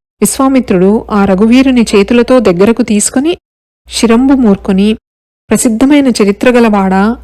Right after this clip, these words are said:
రామ, ఈ రాత్రి ఇచ్చట గడుపుదుము, రేపు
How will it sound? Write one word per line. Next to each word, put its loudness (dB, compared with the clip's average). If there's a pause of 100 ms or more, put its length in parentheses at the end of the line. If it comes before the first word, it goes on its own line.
రామ, 2 (340)
ఈ 4
రాత్రి 0
ఇచ్చట -2
గడుపుదుము, 0 (420)
రేపు 0